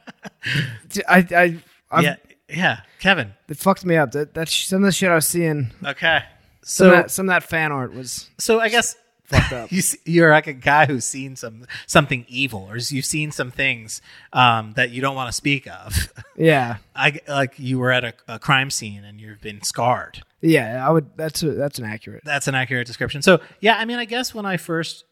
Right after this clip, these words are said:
Speaker 1: read the story and I kinda mentioned the green M and M was kinda getting this thing, and I will say you had a look of, like, "They're messing with my girl."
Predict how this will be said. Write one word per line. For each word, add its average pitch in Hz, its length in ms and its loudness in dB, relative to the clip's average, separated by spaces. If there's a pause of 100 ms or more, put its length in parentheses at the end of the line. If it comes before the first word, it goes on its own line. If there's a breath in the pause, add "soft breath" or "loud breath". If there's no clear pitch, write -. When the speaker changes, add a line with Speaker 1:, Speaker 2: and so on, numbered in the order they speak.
Speaker 1:
read 131 380 -4
the 120 100 -10
story 123 480 -6
and 107 140 -12
I 107 80 -18
kinda 117 240 -8
mentioned 113 320 -16
the 110 40 -18
green 113 220 -8
M 107 140 -8
and 107 100 -10
M 110 220 -6
was 104 100 -14
kinda 104 180 -12
getting 107 200 -12
this 104 120 -16
thing, 123 200 -6
and 107 120 -18 (320 soft breath)
I 139 100 -4
will 170 120 2
say 170 160 0
you 139 160 -6
had 156 140 2
a 123 40 -6
look 131 280 -10
of, 107 180 -14
like, 104 280 -14 (920)
"They're 131 100 -4
messing 135 360 4
with 123 160 -6
my 107 180 -10
girl." 123 480 2